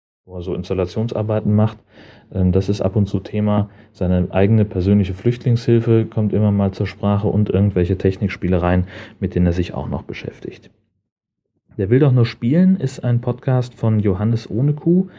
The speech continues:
der, ähm, in letzter Zeit ein bisschen eingeschlafen ist, weil Johannes, glaube ich, ein bisschen, äh, viel um die Ohren hat, gerade mit Studium und seinem anderen Projekt, auf das ich später zu sprechen kommen werde.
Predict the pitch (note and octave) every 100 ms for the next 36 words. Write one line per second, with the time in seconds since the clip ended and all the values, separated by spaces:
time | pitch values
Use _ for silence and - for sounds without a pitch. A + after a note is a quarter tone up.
0 | - - - _ G#2+ A2 A2 A2 - -
1 | G#2 G#2 G#2 G#2 G#2 - A2 A#2 - A#2
2 | A#2 G#2+ G#2+ - G#2 A#2+ G2+ E2+ E2+ -
3 | - G2 F#2 G2 G#2 - G2+ G2 G2 G#2
4 | A2 G2+ G2 - - - - F#2 F#2 F2+
5 | F#2+ A2 E2+ G2 F2 G#2 A2+ A2 G#2+ G2
6 | G2 F#2+ - - A2 A2+ G#2 G2+ - F#2+
7 | F#2 F2+ F2 - B2+ B2 F#2 - F#2 F#2
8 | - - F2 F2+ - B2+ G2+ - F#2+ -
9 | - F#2+ F#2 F#2 F2+ G2 B2